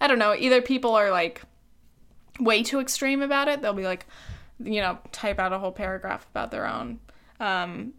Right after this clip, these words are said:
<laughs> lack of friends and their whole life, and I'm like, "Ah, this is a lot for a comment." Um, and I've even had people, like, message me and be like, "I heard you have no friends.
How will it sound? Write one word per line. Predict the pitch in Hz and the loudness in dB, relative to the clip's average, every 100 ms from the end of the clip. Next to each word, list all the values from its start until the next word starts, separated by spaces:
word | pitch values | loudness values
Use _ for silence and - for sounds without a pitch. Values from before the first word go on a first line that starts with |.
| 254 285 | -6 -6
<laughs> | - - - | -8 -18 -10
lack | 277 190 165 185 | -4 -2 -2 -4
of | 180 | -10
friends | - 214 247 247 240 233 | -2 2 4 4 2 0
and | 220 196 | -2 -2
their | 190 | -2
whole | 190 180 | -2 0
life, | 180 208 214 214 | 4 4 4 0
and | 196 | -4
I'm | 185 | -4
like, | 185 208 | -4 -2
"Ah, | 302 294 | -2 0
this | 254 254 | -2 -4
is | 262 | -4
a | 277 | -2
lot | 294 277 - | -2 -4 -4
for | 277 | -8
a | |
comment." | 269 294 294 247 - - - - - | -6 -6 -4 -4 -6 -12 -20 -20 -6
Um, | - 214 214 208 202 196 202 - - | 2 4 4 2 0 -4 -8 -18 -14
and | - | -2
I've | 294 294 | 0 2
even | 302 285 | 4 4
had | 285 269 | 4 2
people, | 262 226 | 2 2
like, | 208 220 | 2 2
message | 202 214 247 | 0 0 -2
me | 254 262 | 2 2
and | 247 | 2
be | 220 | 0
like, | 202 190 - - - - _ _ - | 0 -2 -4 -12 -20 -20 _ _ -6
"I | 240 | -2
heard | 247 277 | 0 4
you | 254 | 6
have | 247 247 | 6 4
no | 240 | 0
friends. | 233 240 214 202 | 4 4 2 -2